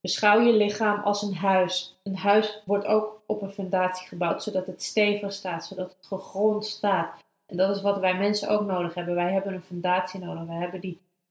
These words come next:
fundatie nodig om gegrond te zijn, om vertrouwen te hebben, dat we niet omvallen. En zodat we dus kunnen loslaten.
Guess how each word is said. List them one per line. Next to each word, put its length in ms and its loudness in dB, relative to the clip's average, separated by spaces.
fundatie 760 2
nodig 440 4
om 320 -6
gegrond 480 -2
te 80 -4
zijn, 380 -6
om 240 -8
vertrouwen 680 4
te 100 -4
hebben, 260 0
dat 120 2
we 80 -4
niet 140 -2
omvallen. 720 0
En 600 2
zodat 420 -4
we 60 -4
dus 200 -8
kunnen 260 -8
loslaten. 600 -12